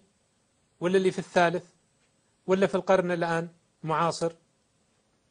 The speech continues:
ولا القرن اللي في ال-، شرق الأرض ولا في غربها، مختلفة، لا،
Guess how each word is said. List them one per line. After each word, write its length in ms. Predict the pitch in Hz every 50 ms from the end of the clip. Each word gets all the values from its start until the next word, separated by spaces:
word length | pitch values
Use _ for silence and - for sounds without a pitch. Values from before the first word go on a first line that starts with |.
| _ _ _ _ _ _ _ _ _ _ _ _ _ _ _ _ _ -
ولا 200 | 175 190 202 208
القرن 320 | 196 - 214 214 208 196
اللي 180 | 190 180 175 156
في 280 | 156 175 180 180 180 - - -
ال-، 720 | 165 160 165 160 - - - - - 160 160 160 - -
شرق 300 | - - 196 185 - -
الأرض 300 | 175 180 180 185 180 160
ولا 180 | 170 180 175 165
في 140 | - 175 160
غربها، 520 | 156 170 165 156 156 151 151 156 160 - _ _ - - _ _ _ _ _ _ _ _ _ _ _ - - _ _ _ _ - - _ _ _ -
مختلفة، 460 | - - - 214 180 156 - - 143
لا، 120 | 160 165